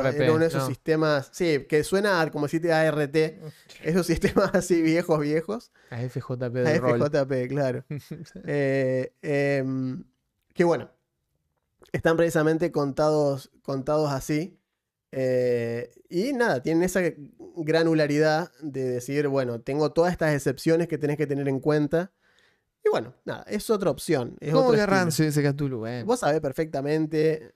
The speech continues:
Speaker 2: vos lo sabés mejor que nadie, que es medio rancia la cosa, pero no tiene nada de malo.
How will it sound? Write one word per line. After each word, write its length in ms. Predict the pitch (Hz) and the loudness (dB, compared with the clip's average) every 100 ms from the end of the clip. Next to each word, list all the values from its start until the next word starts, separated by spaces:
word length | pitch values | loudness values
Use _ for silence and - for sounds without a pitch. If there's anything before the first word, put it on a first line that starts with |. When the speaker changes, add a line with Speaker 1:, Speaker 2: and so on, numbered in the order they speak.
| _ - | _ -8
Speaker 2:
vos 200 | 170 196 | -6 -6
lo 100 | 170 | -6
sabés 360 | 127 135 160 | -6 -4 -4
mejor 300 | 139 - 160 | -6 -10 -10
que 100 | 147 | -6
nadie, 480 | 143 151 160 165 - _ _ _ _ _ _ - | -2 0 0 -2 -4 _ _ _ _ _ _ -4
que 480 | 156 185 190 156 | 0 0 0 0
es 60 | 165 | 0
medio 360 | 147 147 147 127 | 2 2 2 0
rancia 360 | 131 131 143 | -2 -2 -4
la 120 | 139 | -4
cosa, 380 | 139 175 254 262 | -4 -4 -4 -4
pero 140 | 180 185 | -4 -4
no 60 | |
tiene 140 | 202 190 | -2 -2
nada 80 | 170 | -2
de 60 | 139 | -2
malo. 420 | 131 131 165 | -2 -2 -2